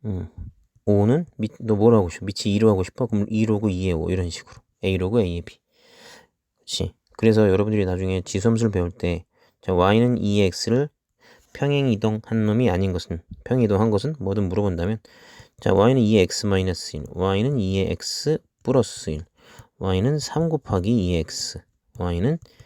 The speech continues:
이의 사 엑스 이렇게 있었다고 쳐봅시다, 여러분들.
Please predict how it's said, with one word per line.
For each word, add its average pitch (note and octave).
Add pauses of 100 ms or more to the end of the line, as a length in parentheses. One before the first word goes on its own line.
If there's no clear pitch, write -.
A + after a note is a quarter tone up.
(380)
이의 G2
사 -
엑스 C#3
이렇게 F#2+
있었다고 F2
쳐봅시다, - (180)
여러분들. E2+